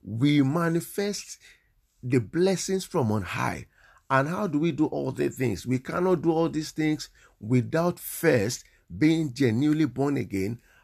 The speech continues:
receiving the Holy Spirit by being baptized with the evidence of speaking in tongues, and then continuing therein and begin to manifest the power of God,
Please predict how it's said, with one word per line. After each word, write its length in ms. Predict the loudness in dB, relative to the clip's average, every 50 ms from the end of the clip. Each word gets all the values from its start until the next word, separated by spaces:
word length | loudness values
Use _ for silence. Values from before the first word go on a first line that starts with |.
| _ _
receiving 840 | -6 -4 -2 0 2 2 0 0 -2 -2 -2 -2 0 0 0 0 0
the 140 | -2 -2 -2
Holy 360 | -2 -4 -4 -2 0 -2 -2
Spirit 560 | -2 -4 -2 0 0 2 2 2 2 0 -4 _ _ _ _ _ _ _ _
by 380 | -20 -16 -6 -2 0 0 0 -2
being 300 | -2 0 2 2 2 2
baptized 840 | 0 -2 -4 -4 -4 -4 _ -14 -10 -6 -2 -2 -2 -2 -4 -6 -10 -14 _ _ _ _ -18 -6 -2
with 160 | 0 0 0
the 100 | 0 -2 -2
evidence 420 | -2 -2 -2 -2 -4 -4 -4 -4
of 100 | -6 -8
speaking 420 | -8 -6 _ -6 -4 -2 0 0 0
in 80 | 0
tongues, 360 | -2 -2 -2 -2 -2 -2 -4
and 180 | -6 -6 -4 -2
then 180 | 0 0 0 -2 -2
continuing 640 | 0 0 0 0 0 0 0 2 2 2 2 0 2
therein 480 | 2 2 2 2 2 2 2 2 0
and 160 | 0 0 0
begin 260 | 0 0 0 0 -2 0
to 140 | 0 0
manifest 600 | 0 0 0 0 0 -2 -4 -4 -6 -6 -6 -4
the 60 | -6 -6
power 280 | -6 -6 -6 -2 -2
of 140 | -2 -2 -2
God, 260 | -2 -2 -2 -2 -2